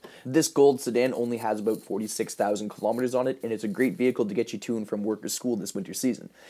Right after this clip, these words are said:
Comes loaded up with fully automatic halogen quad headlamps. You got a body-colored front bumper, a black grille with chrome outlines, and the Chevrolet official badge to round it all out. The Malibu L S is powered by a two point five liter six-speed automatic engine.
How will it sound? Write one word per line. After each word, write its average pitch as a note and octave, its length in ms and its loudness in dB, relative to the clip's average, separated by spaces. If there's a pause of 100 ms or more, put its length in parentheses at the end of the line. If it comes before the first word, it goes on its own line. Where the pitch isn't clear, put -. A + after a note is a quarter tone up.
(140)
Comes A#2 240 0
loaded C3 220 6
up B2+ 140 6
with A2+ 100 -6
fully C#3 320 2
automatic A#2+ 500 2
halogen A#2 520 -2
quad G2 260 2
headlamps. A#2 580 -4 (300)
You A2 80 -6
got - 140 4
a C3 80 6
body-colored A#2+ 680 4
front A2 280 -2
bumper, F2+ 320 -6 (320)
a A2 60 -4
black B2+ 300 8
grille C3 180 6
with G#2 120 -2
chrome B2 260 4
outlines, B2 500 2
and A#2 100 -4
the G#2+ 60 -4
Chevrolet C3+ 440 2
official A#2 340 -2
badge G#2 360 -2
to - 80 -8
round G2 220 -4
it G2 100 -4
all D#2+ 180 -2
out. - 160 -6 (1040)
The B2 80 -4
Malibu C#3 440 6
L A#2 140 6
S A#2 160 2
is A2 60 -6
powered G#2+ 280 2
by F#2 120 0
a - 80 -2
two D3 160 -6
point C3+ 320 -4
five A#2 260 2
liter G#2+ 240 0
six-speed - 480 -2
automatic A2 480 4
engine. G#2 320 -6